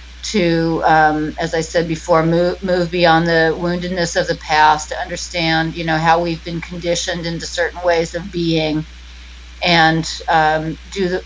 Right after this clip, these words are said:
do the work of, of letting go of anything that inhibits us from our, our full and joyful and whole self-expression. Um, I personally believe that we are innately whole, but we cover that over with all kinds of, um,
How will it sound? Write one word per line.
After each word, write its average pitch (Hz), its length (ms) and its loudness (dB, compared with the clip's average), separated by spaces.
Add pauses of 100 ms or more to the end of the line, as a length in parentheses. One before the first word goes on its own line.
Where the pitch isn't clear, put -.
(100)
do 185 160 -2
the 180 100 -2
work 175 420 4
of, 160 300 4 (260)
of 170 220 2
letting 180 280 4
go 165 260 2 (200)
of 170 200 -2
anything 190 500 -2
that 156 560 2 (120)
inhibits 185 520 -2
us 165 260 2
from 170 280 -2
our, 165 360 2
our 170 140 2
full 185 280 0
and 160 140 -2
joyful 175 680 0
and 151 140 -8
whole 170 260 0
self-expression. 160 1000 -4 (720)
Um, 156 400 0 (640)
I 175 160 2
personally 202 420 -2
believe 180 300 0
that 180 140 -2
we 175 180 0
are 160 160 6
innately 175 540 -4
whole, 180 600 4
but 180 140 2
we 180 120 -4
cover 175 320 0
that 160 200 2
over 170 320 0
with 160 160 -4
all 165 160 4
kinds 165 400 -4
of, 160 460 -6
um, 160 400 -2